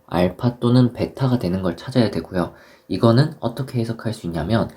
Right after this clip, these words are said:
에프엑스랑 X 빼기 알파의 이 직-, 빨강색 직선과의 교점 개수, 그리고 X 빼기 베타, 파란색 직선과의 교점 개수,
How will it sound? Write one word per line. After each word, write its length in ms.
에프엑스랑 840
X 420
빼기 460
알파의 840
이 200
직-, 320
빨강색 560
직선과의 800
교점 480
개수, 380
그리고 460
X 520
빼기 560
베타, 460
파란색 520
직선과의 720
교점 360
개수, 340